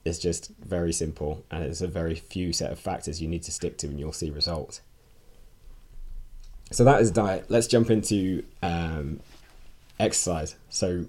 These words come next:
we've tried a, a million different things. Ben, what, what kind of things did you try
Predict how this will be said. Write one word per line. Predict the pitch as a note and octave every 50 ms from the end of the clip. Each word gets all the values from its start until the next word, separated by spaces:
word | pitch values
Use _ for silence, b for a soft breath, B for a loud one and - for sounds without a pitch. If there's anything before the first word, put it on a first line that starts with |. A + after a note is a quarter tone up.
| -
we've | - F#2+ G#2+ G#2+ -
tried | - A#2 G#2+ G2+ G2
a, | F#2 F2 E2+ E2+ - - - - - - -
a | F#2+
million | G#2+ A2+ A2 A2 G#2 G2+ F#2
different | F#2+ - - - C2
things. | - E2+ E2+ E2 E2+ - - - - - -
Ben, | G2 F#2+ F2+ F2
what, | F#2+ G#2 F2 - -
what | G2 G2 F2
kind | G#2 G2+ F#2+
of | -
things | - F#2 F2 E2+ -
did | F#2 F2+
you | F#2+ F2+
try | E2+ - F2+ F2 F2 F2 E2+